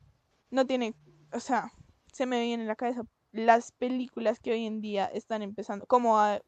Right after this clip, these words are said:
como ha abordado esa, eh,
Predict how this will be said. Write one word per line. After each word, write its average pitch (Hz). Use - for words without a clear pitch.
como 226
ha -
abordado 196
esa, 180
eh, 214